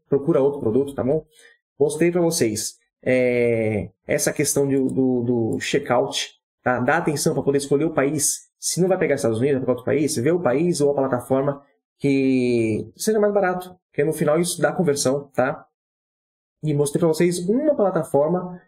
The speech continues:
Overvault, por exemplo, que dá pra vocês, é, achar outras plataformas que estão trabalhando com o produto.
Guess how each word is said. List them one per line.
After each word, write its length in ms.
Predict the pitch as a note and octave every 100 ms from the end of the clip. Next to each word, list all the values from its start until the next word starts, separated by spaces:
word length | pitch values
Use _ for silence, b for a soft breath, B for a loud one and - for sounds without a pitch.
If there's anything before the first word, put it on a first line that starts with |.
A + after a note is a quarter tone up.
| _
Overvault, 580 | - C3+ B2+ B2 C3 D3+
por 120 | D3
exemplo, 400 | A#2+ C3+ D#3+ G3 B B _
que 80 | C#3+
dá 120 | C#3+
pra 80 | D3
vocês, 360 | C#3 D#3 D#3 -
é, 140 | C#3+
achar 480 | B2+ C3+ - C#3+ D3+
outras 200 | E3+ F3
plataformas 540 | - D#3 D#3+ C#3+ C#3+ -
que 100 | D3+
estão 240 | - D3+
trabalhando 360 | D3+ C#3+ C#3 D3
com 80 |
o 60 | E3
produto. 440 | F3+ C#3 A2 -